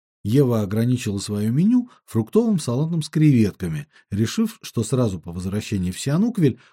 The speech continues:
устроит второй завтрак и не будет себе ни в чём отказывать. «Готовят у вас только мужчины?» — спросила она Шарлеманя. «Не чувствую женской руки».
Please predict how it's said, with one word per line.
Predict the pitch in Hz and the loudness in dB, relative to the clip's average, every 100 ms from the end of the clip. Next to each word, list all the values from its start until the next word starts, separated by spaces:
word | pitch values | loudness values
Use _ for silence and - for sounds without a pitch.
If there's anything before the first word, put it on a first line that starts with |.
| - | -6
устроит | 127 175 247 233 | -4 0 -2 -2
второй | - 170 120 98 | 0 2 2 0
завтрак | 95 190 - - - _ | 0 -2 -2 -6 -6 _
и | 196 | 0
не | 233 202 | 4 4
будет | 131 175 170 151 | 2 0 -2 -6
себе | 101 90 113 | -6 -2 0
ни | 139 | -2
в | - | -4
чём | 98 95 | -4 -4
отказывать. | 104 - 85 73 67 67 _ _ _ _ _ _ _ - | -4 -6 -10 -8 -12 -18 _ _ _ _ _ _ _ -8
«Готовят | 87 127 160 156 156 | -4 0 2 0 2
у | |
вас | 156 151 | 0 0
только | 160 151 151 | 0 2 2
мужчины?» — | 160 151 - 240 165 | 2 0 -2 0 -2
спросила | - 82 80 82 80 | -2 -12 -12 -12 -10
она | 76 78 | -12 -12
Шарлеманя. | - 82 85 87 78 71 - _ _ - | -12 -10 -8 -8 -8 -12 -18 _ _ -2
«Не | 160 202 | 2 2
чувствую | 196 127 - 90 | 0 -4 -4 -6
женской | 95 104 - 82 | -2 -2 -4 -8
руки». | 104 110 80 | -8 -6 -8